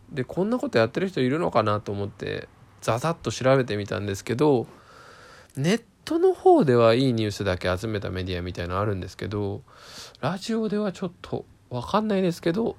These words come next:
僕が見た感じはないかなと思います。で、僕の紹介はいいかな。これからどんどん話していくと思うんですけど、まあ、キーワードが、一つが、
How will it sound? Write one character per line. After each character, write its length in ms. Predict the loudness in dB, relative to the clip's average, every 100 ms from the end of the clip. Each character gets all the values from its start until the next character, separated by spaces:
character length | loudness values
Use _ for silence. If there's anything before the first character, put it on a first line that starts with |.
| -8
僕 280 | -8 -4
が 100 | -2
見 160 | 0 0
た 100 | -2
感 220 | -2 -2
じ 80 | 0
は 60 | 2
な 140 | 2
い 60 | 0
か 120 | -2
な 120 | -6
と 200 | -8 -16 -20 _ -20 -20 -20 -20 -20 -20 -20 -10
思 380 | -6 -2 -2 -2
い 140 | -2
ま 360 | -2 -2 0 0
す。 840 | -2 -6 -10 -14 -16 -20 -20 -20 _ -20 -20 -4
で、 180 | 4 4
僕 420 | 4 0 4 6
の 160 | 6 4
紹 360 | 6 6 6
介 340 | 4 2 4 4
は 560 | 6 6 6 6 4 0
い 120 | -6
い 40 |
か 160 | -2 -2
な。 240 | 0 -2 -6 -20 -20 -20
こ 140 | 0 2
れ 100 | 4
か 100 | 4
ら 80 |
ど 160 | 4 4
ん 40 |
ど 80 | 4
ん 40 | 4
話 260 | 2 0
し 20 | 0
て 100 | -2
い 80 |
く 100 | -2
と 120 | -4 -2
思 160 | -2
う 20 |
ん 40 | -2
で 80 | -4
す 120 | -4
け 60 |
ど、 100 | -4
ま 120 | 0 0
あ、 40 |
キ 320 | 0 -2 2
ー 40 | 8
ワ 180 | 8
ー 20 | 8
ド 160 | 4
が、 260 | 4 4 2 -10 _
一 340 | -20 -4 -4
つ 220 | -2 -6
が、 340 | 4 6 6